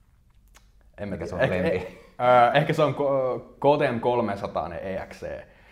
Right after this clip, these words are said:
Speaker 1: Se on
Speaker 2: Ei sano
Speaker 1: semmonen,
Speaker 2: mitään muuta.
Speaker 1: <laughs> se on semmonen, se on semmonen iso kaksitahti, kaksitahti, tota, enduropyörä. Ja tota, sitä saa myös supermotona. Et semmonen olisi kyllä, semmonen olisi jees.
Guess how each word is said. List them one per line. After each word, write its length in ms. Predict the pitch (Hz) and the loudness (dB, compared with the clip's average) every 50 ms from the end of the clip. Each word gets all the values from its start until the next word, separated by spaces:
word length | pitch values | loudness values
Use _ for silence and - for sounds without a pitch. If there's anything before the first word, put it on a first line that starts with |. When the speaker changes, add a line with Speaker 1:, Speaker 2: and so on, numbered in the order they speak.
| - - - | -20 -20 -16
Speaker 1:
Se 100 | - - | -10 -6
on 80 | 107 104 | -4 -2
Speaker 2:
Ei 60 | 92 | -2
sano 20 | 104 | -2
Speaker 1:
semmonen, 240 | 104 98 98 101 | 0 -2 -2 0
Speaker 2:
mitään 280 | 104 110 113 - - - - 202 | 0 2 4 4 4 4 4 6
muuta. 440 | - 202 - 185 214 214 208 - - - 190 - - 190 - - - | 6 6 8 8 8 8 10 10 10 10 10 10 8 4 4 2 0
Speaker 1:
<laughs> 400 | - - - - 247 247 233 220 | -4 -10 -2 2 4 4 6 6
se 80 | 190 | 6
on 160 | 190 - 165 180 | 6 6 6 6
semmonen, 380 | 190 170 165 160 165 156 143 - 131 254 233 196 | 4 4 6 6 6 6 6 4 0 -2 0 2
se 60 | 175 | 2
on 100 | 170 170 | 4 4
semmonen 280 | 170 180 170 170 170 160 | 4 4 4 2 2 2
iso 240 | 175 165 170 151 131 | 2 2 2 0 2
kaksitahti, 880 | - 139 131 127 - - - 107 101 95 - 107 104 - - - - - | 4 4 4 4 4 2 0 0 0 0 -2 -4 -6 -6 -6 -12 -16 -2
kaksitahti, 540 | - 120 120 120 - - 110 95 90 - 95 | 2 2 2 2 0 -2 -2 -2 -2 -4 -6
tota, 640 | 90 90 87 90 - 90 90 87 80 82 85 82 - | -6 -6 -6 -4 -2 -2 -2 0 -2 -2 -4 -6 -6
enduropyörä. 720 | - 101 98 98 95 90 82 - - 82 78 76 - - - - - - - _ _ _ - _ _ _ _ - - | -6 -6 -6 -6 -6 -6 -6 -8 -8 -10 -8 -8 -10 -10 -12 -16 -20 -20 -20 _ _ _ -20 _ _ _ _ -14 -8
Ja 100 | 95 92 | -4 -4
tota, 320 | 90 90 92 90 87 90 92 | -4 -4 -2 -2 -2 -2 -2
sitä 160 | - 90 85 | -2 -4 -4
saa 180 | - 98 95 | -2 -2 -2
myös 220 | 92 87 90 90 - | -2 -4 -8 -10 -10
supermotona. 640 | 101 92 - 87 87 92 - - - - 50 - 65 57 50 | -10 -8 -8 -8 -8 -8 -12 -14 -16 -16 -16 -16 -18 -20 -20
Et 60 | - _ _ _ _ _ _ _ | -20 _ _ _ _ _ _ _
semmonen 380 | _ - 87 87 82 71 65 76 | _ -12 -12 -10 -10 -12 -12 -12
olisi 180 | 60 - - | -12 -14 -16
kyllä, 200 | - - 53 - - _ _ | -20 -20 -20 -20 -20 _ _
semmonen 280 | _ - 139 127 110 90 | _ -14 -12 -10 -10 -10
olisi 180 | - - - - | -10 -12 -14 -16
jees. 240 | - - - - | -18 -20 -20 -20